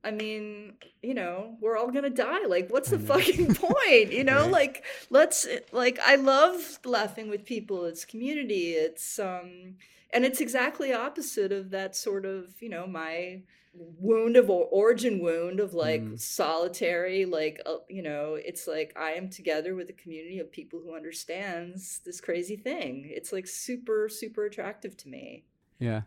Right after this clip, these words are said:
Speaker 2: I'm, I kinda, when you were saying a little bit of that, I was thinking of that Vonnegut line about the Beatles. Do you know in Time Quick where he's like, "The
Speaker 1: No.
Speaker 2: point, the point of art," I'm s-,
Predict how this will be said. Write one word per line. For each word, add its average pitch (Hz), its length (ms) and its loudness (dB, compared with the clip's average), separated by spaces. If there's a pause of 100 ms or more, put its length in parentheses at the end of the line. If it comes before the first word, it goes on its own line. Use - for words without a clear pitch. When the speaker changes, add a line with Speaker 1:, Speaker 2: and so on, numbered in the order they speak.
(160)
Speaker 2:
I'm, 127 220 -2
I 131 120 -2
kinda, 135 340 0
when 117 300 0 (440)
you 120 160 -2
were 113 100 -2
saying 107 540 -2 (400)
a 127 60 -6
little 123 120 -2
bit 117 120 -2
of 117 60 -2
that, 113 60 -4
I 113 40 -4
was 110 120 -6
thinking 120 200 -2
of 107 100 -6
that 104 200 -6 (140)
Vonnegut 107 400 -4
line 110 220 -2
about 104 240 -6
the 98 80 -10
Beatles. 110 560 -8 (100)
Do 117 100 -8
you 113 60 -2
know 113 140 -2
in 110 240 -2
Time 107 180 -4
Quick 107 200 -8
where 110 100 -6
he's 104 100 -6
like, 107 160 0
"The 254 40 0
Speaker 1:
No. 247 160 -2
Speaker 2:
point, 110 400 -4 (560)
the 120 100 -4
point 123 360 0
of 107 280 -2
art," 110 280 -2
I'm 110 260 -2
s-, - 100 -14